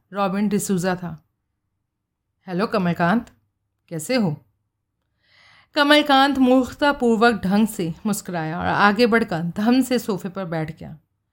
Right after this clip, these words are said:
डिसूजा की मौजूदगी ने उसे चकरा दिया था।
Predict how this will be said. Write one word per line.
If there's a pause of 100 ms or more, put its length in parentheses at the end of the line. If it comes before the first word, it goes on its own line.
(380)
डिसूजा
की
मौजूदगी
ने
उसे
चकरा
दिया
था।